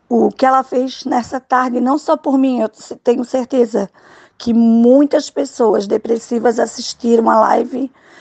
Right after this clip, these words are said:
e puderam dar gargalhadas com ela, puderam sorrir, puderam ver que a vida é melhor, é, sabe, o que nós estamos vivendo agora, no momento de angústia, de,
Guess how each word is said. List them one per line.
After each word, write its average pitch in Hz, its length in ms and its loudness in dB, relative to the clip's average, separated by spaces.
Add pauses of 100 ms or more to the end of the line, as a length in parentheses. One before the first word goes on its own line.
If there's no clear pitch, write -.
(120)
e 233 100 -4
puderam 240 420 0
dar 247 240 0
gargalhadas 233 800 -2
com 254 200 -4
ela, 240 380 -2 (540)
puderam 240 360 2
sorrir, 254 760 -2 (720)
puderam 233 500 2
ver 233 220 2
que - 100 -2
a 233 60 2
vida 240 600 2 (520)
é 240 180 0
melhor, 240 720 2 (640)
é, 214 440 -4
sabe, 254 420 -2
o 302 100 -4
que 254 160 -6
nós 254 180 2
estamos 269 280 2
vivendo 262 500 0
agora, 254 540 2
no 247 100 -4
momento 254 800 -4 (460)
de 233 120 0
angústia, 247 800 0
de, 233 580 -4